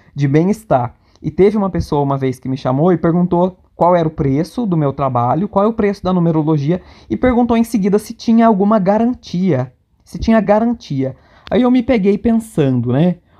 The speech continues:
Olha como as pessoas pensam, como é a mente do ser humano. Se nem diploma tem, dá pra você uma garantia do seu sucesso,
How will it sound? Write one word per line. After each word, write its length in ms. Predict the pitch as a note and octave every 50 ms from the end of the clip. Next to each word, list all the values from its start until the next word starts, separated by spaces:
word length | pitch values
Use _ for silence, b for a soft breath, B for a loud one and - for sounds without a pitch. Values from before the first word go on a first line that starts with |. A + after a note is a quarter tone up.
| b b
Olha 200 | - A3+ B3 A#3+
como 200 | - B3 A#3 A#3+
as 80 | A3+
pessoas 440 | - - B3 A#3 - A#3+ G#3+ A3 A3
pensam, 500 | - - D3+ C#3 C3+ B2+ B2+ - C#3+ C3
como 240 | C#3+ F#3 F#3+ G3+ G3
é 80 | F#3+ G#3+
a 100 | G#3+ G#3+
mente 600 | G3 F3+ F#3 G3 G#3 G#3+ G3 F3 - - - D3
do 140 | D3 D3+ D#3
ser 220 | - - D#3+ D#3
humano. 400 | D#3 D3 C3 B2 B2 A#2+ E3 C#3 - b b b b b b b b
Se 160 | b - G3+ G3
nem 220 | A3 C4 C4+ C4+
diploma 840 | B3 G3+ A#3 - - G#3 F#3+ G3 A3 A3+ G3 E3 C#3 B2 A#2 B2 - _ _ _ _ _ _ _ _ _ _ _ _ _ _ _ -
tem, 360 | F#3+ G#3 A3+ A3+ A3+ F#3+ D3
dá 260 | D#3+ C3+ F3 F#3+ A3
pra 160 | A3 A3 G#3+
você 300 | F3+ E3+ F3 F3 - F#3
uma 140 | E3+ E3+ E3
garantia 680 | D#3+ D3+ E3 F3 F#3 F3+ E3 D#3 - - - F#3 A#3 G#3
do 140 | D#3 D#3+ D#3
seu 260 | - - D#3+ D#3 D#3
sucesso, 800 | D#3 - C#3 - - - E3 F3+ F#3+ F#3 - - - B2 A#2+